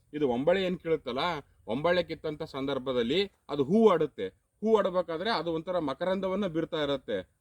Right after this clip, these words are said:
ಒಳ್ಳೆ ಸುವಾಸನೆಯನ್ನ ಬೀರ್ತಾ ಇರುತ್ತೆ. ಆ ಸುವಾಸನೆ ಏನಪ್ಪ ಅಂದ್ರೆ ಸ್ವೀಟ್ ಆಗಿರುತ್ತೆ ಇದು.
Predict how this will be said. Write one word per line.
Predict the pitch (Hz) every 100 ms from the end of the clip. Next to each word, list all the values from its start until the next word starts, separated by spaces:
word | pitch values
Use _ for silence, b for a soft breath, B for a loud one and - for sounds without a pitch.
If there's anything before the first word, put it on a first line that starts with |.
| -
ಒಳ್ಳೆ | 139 143 127
ಸುವಾಸನೆಯನ್ನ | 131 139 165 - 185 180 175
ಬೀರ್ತಾ | 156 147 143
ಇರುತ್ತೆ. | 131 - 92 82 _ _ -
ಆ | -
ಸುವಾಸನೆ | - 165 190 208
ಏನಪ್ಪ | 185 185 175
ಅಂದ್ರೆ | 156 214
ಸ್ವೀಟ್ | 226 - 247 226
ಆಗಿರುತ್ತೆ | 196 170 147
ಇದು. | 113